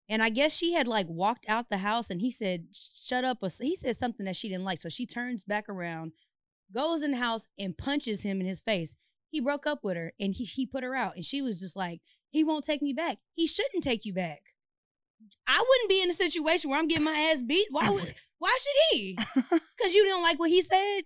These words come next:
Speaker 1: Oh, you got anger
Speaker 2: Yeah,
Speaker 1: issues?
Speaker 2: yeah.
Speaker 1: Y'all, men, it's also okay to, to not deal with somebody's angry ass daughter. Like,
Speaker 2: Mm-hmm.
Speaker 1: that shit's not fucking cute.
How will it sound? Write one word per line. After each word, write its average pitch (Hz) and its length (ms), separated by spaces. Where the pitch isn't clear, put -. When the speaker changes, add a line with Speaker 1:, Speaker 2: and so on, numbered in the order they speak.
Speaker 1:
Oh, 294 60
you 320 140
got 339 140
anger 359 260
Speaker 2:
Yeah, 381 140
Speaker 1:
issues? 440 380
Speaker 2:
yeah. 339 560
Speaker 1:
Y'all, 370 100
men, 370 300
it's 311 220
also 349 320
okay 330 460
to, 269 340
to 262 380
not 269 300
deal 311 160
with 302 80
somebody's 294 460
angry 294 380
ass 294 220
daughter. 294 440
Like, 226 280
Speaker 2:
Mm-hmm. 165 320
Speaker 1:
that 349 180
shit's 381 280
not 359 220
fucking 349 280
cute. 381 240